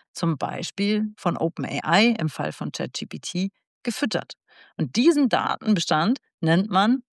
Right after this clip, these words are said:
Trainingsdaten, also Daten, mit denen die künstliche Intelligenz zur Bewältigung ihrer Aufgaben trainiert beziehungsweise ausgebildet wurde. Eine K I arbeitet dann,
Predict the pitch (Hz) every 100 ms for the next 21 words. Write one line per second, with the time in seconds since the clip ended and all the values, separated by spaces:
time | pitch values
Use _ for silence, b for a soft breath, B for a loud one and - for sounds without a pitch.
0 | _ - 202 160 147 - - - - -
1 | - _ - 165 147 - 160 135 - 220
2 | 262 - 170 - 208 220 226 240 - 151
3 | - 208 - 175 147 131 147 143 - 247
4 | 370 - 190 170 156 143 - 302 - 269
5 | 269 262 294 _ - 226 220 - - 208
6 | - 190 190 190 202 B B B B _
7 | - 160 151 226 294 - 202 - 269 254
8 | 226 226 214 220 226 - - 202 233 -
9 | 160 160 127 131 147 - - - _ _
10 | _ _ _ _ _ _ _ _ _ -
11 | 165 175 165 175 180 247 330 - 247 262
12 | 240 208 160 190